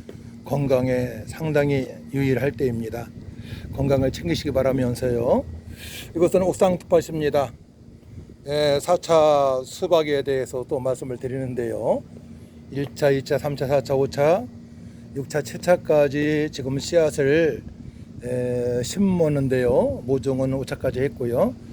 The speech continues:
에, 사 차 수박, 드디어 오늘이 이 사 차 수박을 수확하는 날입니다.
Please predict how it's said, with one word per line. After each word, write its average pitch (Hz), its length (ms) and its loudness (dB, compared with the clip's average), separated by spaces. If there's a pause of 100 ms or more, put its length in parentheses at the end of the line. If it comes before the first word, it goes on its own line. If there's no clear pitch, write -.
(480)
에, 123 120 -2
사 151 280 4
차 156 260 4
수박, 127 420 -2 (880)
드디어 151 440 4
오늘이 139 880 2 (640)
이 139 100 -2
사 170 320 4
차 139 580 2
수박을 135 840 0 (480)
수확하는 156 880 0
날입니다. 113 760 0